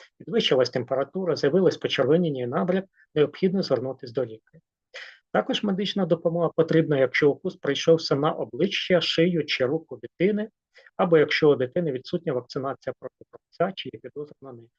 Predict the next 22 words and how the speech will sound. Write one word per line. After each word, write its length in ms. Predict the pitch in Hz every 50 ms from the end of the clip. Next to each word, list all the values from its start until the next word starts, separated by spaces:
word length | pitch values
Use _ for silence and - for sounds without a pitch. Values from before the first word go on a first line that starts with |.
| _ _ -
на 80 | 143 - -
це. 120 | - - _ _ _ _ _ _ _ _ _ _ _ _ _ _ - 170
Но 260 | 185 185 170 170 - _ _ _ _ _ _ _ _ _ _ _ _ _ _ _ _ -
ви 180 | 139 175 196
повинні 340 | 196 - 185 165 165 160 165
розуміти, 480 | 160 156 143 - 180 208 220 226 185 -
що 200 | - - 156 147
будь-яка 480 | 143 156 185 175 147 151 147 - 147
травма 480 | - - - 156 156 160 147 135 143 139
дитини — 720 | 120 143 165 160 165 - 147 135 120 110 113 156 240 294 _ _ _ _ - - - - - - - _
це 500 | - - - - 156 160 165 160 156 - - _ _
обов'язкова 720 | - 156 147 135 151 151 151 156 151 - - 165 156 143
госпіталізація, 880 | 131 143 135 - - 131 - 143 131 143 143 - - 226 220 - - 175
це 180 | - - - 143
навіть 260 | 139 135 127 123 -
не 80 | 139
обговорюється, 600 | 127 120 120 135 147 190 214 214 196 165 - - 156
особливо 480 | 139 139 - 147 139 165 175 151 139
якщо 280 | 135 127 - - - 143
травма 380 | - - 147 151 156 143 135 127
призвела 500 | - 107 - 123 - 147 135 127 127 -
до, 220 | - 147 135 123